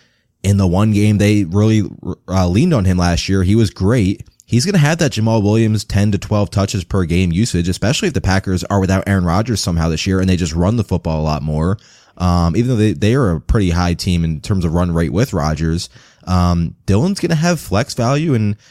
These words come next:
um, I, I wanna see how he looks in camp and, um, the packages they have with him, if he,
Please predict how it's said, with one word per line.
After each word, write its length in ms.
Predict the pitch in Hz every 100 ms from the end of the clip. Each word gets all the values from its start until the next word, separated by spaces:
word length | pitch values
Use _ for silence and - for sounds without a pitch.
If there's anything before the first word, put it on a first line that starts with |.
| _ -
um, 580 | 92 92 92 90 87 85 -
I, 100 | - 95
I 60 |
wanna 180 | 107 113
see 220 | - 113
how 220 | 98 98
he 80 | 101
looks 240 | 95 104 107
in 100 | 87
camp 300 | 92 131 117
and, 240 | 92 92 - _ _ -
um, 640 | - 85 85 82 82 80 - -
the 120 | 87
packages 460 | 87 85 90 95 92
they 100 | 92
have 200 | 92 98
with 120 | 98
him, 460 | 110 110 58 87 78
if 160 | -
he, 180 | 95